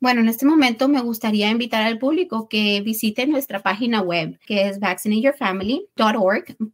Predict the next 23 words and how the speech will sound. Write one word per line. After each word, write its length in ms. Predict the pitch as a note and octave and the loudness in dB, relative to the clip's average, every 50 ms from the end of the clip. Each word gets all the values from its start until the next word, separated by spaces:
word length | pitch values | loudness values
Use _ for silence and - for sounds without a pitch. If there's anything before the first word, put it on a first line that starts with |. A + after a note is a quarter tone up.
| _ | _
para 280 | _ A3 A3 A3+ A3+ A3 | _ -2 -2 -2 -4 -6
que 320 | - A#3+ A#3 A3 G#3+ G#3+ G#3+ | -8 -6 -4 -2 -2 -2 -2
aprendan 680 | A#3+ A#3 - - A3+ A#3 C4 F4+ F4+ C#4+ G3 F#3 F#3+ G#3 | -4 -6 -6 -4 -2 0 2 2 2 0 0 -2 -4 -6
sobre 320 | - - A3 G#3+ G#3 G3+ | -6 -6 -4 -2 -2 -2
las 140 | G#3 G3+ G3+ | -2 -2 -4
vacunas 500 | G3+ G#3 - _ A3 G#3+ G#3+ A3 C4+ - | -4 -6 -6 _ -4 -2 -2 -2 -2 -4
que 100 | - A3+ | -6 -4
necesitan 540 | G#3+ G#3 G#3 F#3 - - F3+ - G3 G3+ G#3 | -4 -4 -6 -8 -10 -12 -8 -6 -6 -6 -4
su 100 | G3 F#3 | -6 -8
familia. 640 | - F#3 F3+ F#3 F#3 F#3+ G3+ F#3 D#3+ E3 E3 D#3+ - _ _ _ _ _ _ _ _ _ _ | -8 -8 -6 -6 -6 -6 -6 -6 -8 -8 -10 -14 -20 _ _ _ _ _ _ _ _ _ _
Además, 720 | - A3+ A3 A3+ A3+ A3+ A#3+ B3+ D4 C#4 B3 A#3 A3+ A3+ - | 0 0 2 2 0 0 0 0 0 0 0 -2 -4 -6 -4
en 160 | - A3+ A3+ | -4 -2 0
nuestro 300 | A3 A3 G#3+ G#3+ - G#3+ | 0 0 -2 -4 -6 -6
sitio 500 | G#3+ - - A3+ A3 G#3+ - - A#3 A#3 | -6 -6 -4 -4 -6 -6 -6 -6 -4 -4
web 540 | A3+ G#3+ G3+ G#3 A#3+ C4 A3+ G3+ G3+ G#3 - _ _ _ | -4 -4 -2 -2 -2 -2 0 -2 -2 -2 -6 _ _ _
pueden 300 | - G#3+ G#3+ A#3 C4+ D#4+ | -4 -2 0 0 0 0
encontrar 460 | F4 E4+ E4 D4 C4+ A#3 G3+ G3+ G#3+ | -2 -2 -2 -4 -2 -2 -4 -2 -2
respuestas 580 | A3+ B3 B3+ - - A#3 A3 A3+ - C4+ - | -2 -4 -4 -4 -2 -2 -4 -2 -4 -4 -4
a 80 | - - | -4 -2
preguntas 640 | - D#4 C4 A#3+ A3 G3+ G3 F3+ - A3 D4 - - - | 0 0 0 0 0 -2 -4 -2 -2 -2 -2 -4 -6 -8
sobre 200 | A3+ A3 A3 G3+ | -6 -4 -4 -2
las 140 | G3 F#3+ G3 | -2 -2 -2
vacunas 720 | G3 F3+ G#3+ - - D4+ E4 C4+ G3+ F#3 G3 G#3 - | -2 -4 -6 -4 -2 0 2 2 2 0 -2 -4 -8